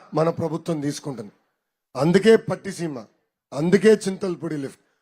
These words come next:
అందుకే పోలవరం పనులు ఆనాడు చంద్రబాబు నాయుడు గారు పరిగెత్తించారు. డెబ్బై రెండు శాతం పనులు ఆనాడు పూర్తి చేశాం. జగన్మోహన్ రెడ్డి అనే వ్యక్తి అధికారంలోకి వచ్చిన తర్వాత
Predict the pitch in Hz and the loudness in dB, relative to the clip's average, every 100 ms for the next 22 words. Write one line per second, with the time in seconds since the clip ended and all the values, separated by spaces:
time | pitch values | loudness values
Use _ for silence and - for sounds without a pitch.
0 | _ - 151 175 196 202 202 165 170 180 | _ -8 -4 2 6 6 4 2 4 6
1 | 170 175 170 - 156 180 160 160 170 185 | 4 4 0 -4 -8 -4 -4 -2 -2 -2
2 | 180 156 165 165 165 151 156 156 170 175 | -4 -4 -2 2 2 2 -2 0 0 -2
3 | - _ - 165 170 175 160 160 143 _ | -6 _ 0 2 2 0 -2 -2 -4 _
4 | _ _ _ _ - 123 175 160 220 214 | _ _ _ _ -2 4 4 6 6 6
5 | 214 202 190 196 226 220 190 202 196 190 | 4 4 6 6 6 4 4 6 6 6
6 | 190 202 196 190 175 190 185 175 156 _ | 6 4 2 -2 0 0 0 -2 -6 _
7 | _ _ _ _ _ - 131 175 220 226 | _ _ _ _ _ -2 4 6 6 6
8 | 226 220 214 214 202 196 - 226 202 208 | 6 6 4 2 2 0 4 6 6 6
9 | 214 208 196 196 202 196 202 208 | 4 6 4 2 0 2 4 6